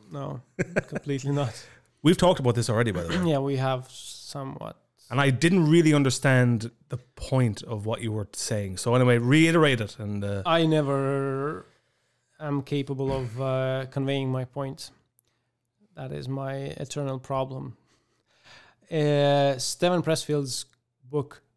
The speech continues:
Speaker 1: War of Art, talks about, like, basically talks about, well, the, the concept there is, uh, resistance. So,
Speaker 2: Mm-hmm.
Speaker 1: like, you have, like, resistance whenever you want to do some, like,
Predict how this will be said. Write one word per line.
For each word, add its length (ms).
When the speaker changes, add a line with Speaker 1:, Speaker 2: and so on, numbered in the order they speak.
Speaker 1:
War 200
of 140
Art, 560
talks 340
about, 720
like, 320
basically 500
talks 420
about, 260
well, 320
the, 300
the 120
concept 640
there 180
is, 460
uh, 300
resistance. 840
So, 180
Speaker 2:
Mm-hmm. 100
Speaker 1:
like, 220
you 100
have, 160
like, 220
resistance 800
whenever 260
you 160
want 260
to 80
do 280
some, 400
like, 180